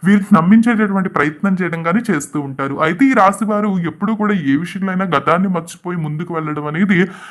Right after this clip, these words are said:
వీరు చాలా స్పీడ్గా చేసేస్తూ ఉంటారు. అంటే గతం గతహ అనేది ఎప్పుడూ కూడా నమ్మాలని ఈ రాశి వారు అయితే అనుకుంటూ ఉంటారు.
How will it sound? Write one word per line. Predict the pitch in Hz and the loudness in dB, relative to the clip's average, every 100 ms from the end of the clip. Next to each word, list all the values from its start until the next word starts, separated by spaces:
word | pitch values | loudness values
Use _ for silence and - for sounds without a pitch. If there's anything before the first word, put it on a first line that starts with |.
| - - | -10 -4
వీరు | 247 233 | -4 2
చాలా | 208 208 170 175 - | 2 4 4 2 -2
స్పీడ్గా | - 240 277 254 | 4 6 6 4
చేసేస్తూ | 196 165 160 - | 2 -2 -4 -6
ఉంటారు. | 170 131 131 | -6 -2 -2
అంటే | 175 226 165 | 0 0 0
గతం | 147 220 226 | 0 2 2
గతహ | 175 160 160 - | 2 2 0 2
అనేది | 156 180 226 214 | 0 2 2 0
ఎప్పుడూ | 170 185 190 | 0 -2 -2
కూడా | 185 196 | -2 0
నమ్మాలని | 147 139 175 208 226 214 | 0 0 2 2 4 2
ఈ | |
రాశి | 175 147 151 | 2 -2 -6
వారు | 160 | -8
అయితే | 147 170 | -4 -4
అనుకుంటూ | 143 135 143 151 | -4 -8 -8 -8
ఉంటారు. | 135 127 139 139 | -8 -6 -8 -8